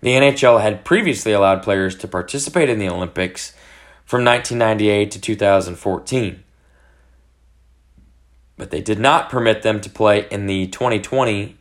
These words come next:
or correction, twenty eighteen games in Pyeongchang, South Korea. Now, I love me some playoff hockey, or Olympic hockey, and it's way more of a spectacle when the N H L players are in there.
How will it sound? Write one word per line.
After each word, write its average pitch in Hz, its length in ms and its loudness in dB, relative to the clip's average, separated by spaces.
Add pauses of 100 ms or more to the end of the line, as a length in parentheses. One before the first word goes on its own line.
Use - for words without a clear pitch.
(120)
or - 180 -16 (260)
correction, 104 520 -2
twenty 107 380 -4
eighteen 143 540 0
games 101 520 -2 (340)
in 113 200 -6
Pyeongchang, 110 600 0
South 95 300 0
Korea. 117 460 0 (1600)
Now, 110 280 2
I 135 200 2
love 160 320 6
me 127 160 0
some 110 180 -8
playoff 113 420 4
hockey, 104 520 0 (100)
or 101 160 -2
Olympic 117 400 0
hockey, 92 480 -8 (640)
and 110 360 2
it's 120 260 -2
way 127 380 4
more 127 260 2
of 104 80 -2
a 95 60 -6
spectacle 101 840 -2 (720)
when 107 600 0
the 113 140 0
N 117 100 2
H 110 180 0
L 110 120 6
players 104 380 2
are 98 160 2
in 107 180 2
there. 95 360 -16